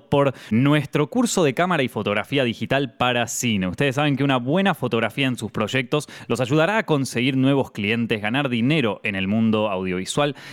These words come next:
y hasta generar miles o millones de visitas en sus videos. Hay ciertas herramientas que están disponibles en cualquier cámara y la mayoría de los creadores audiovisuales ni siquiera las toman en cuenta. En este curso de fotografía y cámara para cine voy a mostrarte cuáles son estas herramientas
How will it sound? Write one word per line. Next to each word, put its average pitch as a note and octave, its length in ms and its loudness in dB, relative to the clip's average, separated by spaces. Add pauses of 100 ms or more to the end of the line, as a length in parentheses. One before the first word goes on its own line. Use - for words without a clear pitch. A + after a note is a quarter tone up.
y B2 100 0
hasta B2+ 220 -4
generar A#2+ 380 -2
miles A2+ 580 -2
o C#3 120 0
millones C3 520 0
de G#2 100 0
visitas G#2 640 -4
en G3+ 160 -8
sus F#2 160 -8
videos. G#2+ 440 -2 (300)
Hay A2 120 -2
ciertas C3+ 300 -2
herramientas C3+ 500 0
que A#2+ 100 -6
están B2 260 -2
disponibles B2 520 0
en A2+ 120 -2
cualquier A#2+ 400 -2
cámara D#3+ 300 0
y C#3+ 40 2
la C#3+ 80 2
mayoría D3 420 2
de B2 100 2
los G#2 120 -2
creadores G#2+ 420 0
audiovisuales G#2 540 0
ni C3 100 0
siquiera C#3 580 -2 (220)
las - 240 -4
toman A#2+ 260 0
en A#2 120 -2
cuenta. B2 360 0
En E3 60 -4
este G3 200 -2
curso G3 260 0
de B2 80 2
fotografía A2+ 560 -2
y A#2+ 60 -2
cámara C3 320 0
para A2 160 -2
cine C#3+ 280 -2 (240)
voy F3+ 120 4
a F#3 40 4
mostrarte D3+ 380 2
cuáles D#3+ 400 2
son C#3+ 200 0
estas A#2 260 -4
herramientas G#2+ 160 -2